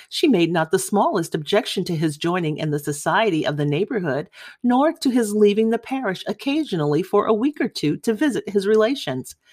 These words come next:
She had even con-, condescended to advise him to marry as soon as he could, provided he chose with discretion, and had once paid him a visit in his humble parsonage, parsonage, where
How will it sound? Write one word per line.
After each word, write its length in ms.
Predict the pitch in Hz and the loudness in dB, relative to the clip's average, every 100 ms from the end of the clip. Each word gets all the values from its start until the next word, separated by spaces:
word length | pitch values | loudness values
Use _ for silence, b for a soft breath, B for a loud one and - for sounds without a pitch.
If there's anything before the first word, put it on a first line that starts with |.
| B B B | B B B
She 380 | - - 311 285 | -4 2 2 2
had 180 | 277 - | -2 0
even 320 | 320 339 392 | 0 2 0
con-, 240 | 381 254 202 _ - | 0 -2 -2 _ -4
condescended 960 | 240 214 196 196 233 254 165 147 - b b b - | 2 4 4 2 0 2 2 0 -2 b b b 0
to 220 | 220 196 | 4 4
advise 560 | - 180 - 311 285 220 | 2 0 2 2 2 0
him 120 | 196 | 0
to 120 | 202 214 | 2 0
marry 400 | 240 330 220 - | 0 0 0 0
as 160 | 196 | -4
soon 180 | 247 247 | -4 -2
as 140 | 262 | -2
he 80 | - | -4
could, 480 | 269 - 359 175 - b b | -6 -4 -2 -2 -4 b b
provided 520 | - 240 175 151 170 175 | -4 0 2 2 0 -2
he 180 | 202 | -4
chose 480 | - - 254 170 165 | -4 -2 0 0 0
with 180 | 175 180 | -2 0
discretion, 720 | 208 - - 277 - 156 143 b b b | -2 -2 -2 -2 -4 -6 -8 b b b
and 160 | 214 | 0
had 200 | 190 190 | 2 0
once 400 | 185 220 233 190 | 2 4 4 2
paid 260 | - 190 170 | -2 0 0
him 160 | 190 185 | 2 0
a 80 | |
visit 380 | 180 214 233 165 | 2 2 2 -4
in 140 | - 175 | -4 -2
his 220 | 180 156 | -2 -2
humble 340 | 202 220 147 | -2 0 -2
parsonage, 880 | 143 - 202 220 - 139 139 143 165 - _ - | -2 0 2 2 -4 -4 -2 -2 -2 -8 _ -4
parsonage, 680 | 196 226 - 139 135 - B B B | -2 0 -2 -4 -4 -6 B B B
where 340 | 220 214 214 | 4 6 4